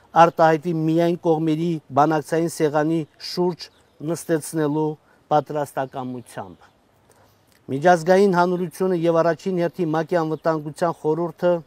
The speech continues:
որին անդամակցում է նաև եակը, Մինսկի խմբի երեք համանախագահ երկրները, և որը պատասխանատու է միջազգային խաղաղության և անվտանգության համար,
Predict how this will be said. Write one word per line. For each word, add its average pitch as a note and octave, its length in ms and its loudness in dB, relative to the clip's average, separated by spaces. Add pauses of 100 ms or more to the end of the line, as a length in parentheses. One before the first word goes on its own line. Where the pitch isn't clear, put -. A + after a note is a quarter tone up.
(500)
որին F#3 300 4
անդամակցում F#3 640 0
է E3+ 80 0
նաև E3 480 -2 (200)
եակը, E3+ 580 2
Մինսկի E3+ 400 -4
խմբի E3+ 320 -4
երեք D#3 320 -2
համանախագահ D3+ 720 -2
երկրները, D3 680 -2 (640)
և E3+ 200 2
որը G#3+ 240 8
պատասխանատու F#3+ 720 4
է G3+ 80 10
միջազգային F3 640 4
խաղաղության E3+ 800 2 (100)
և D#3 160 2
անվտանգության D3+ 720 -2
համար, D3 440 0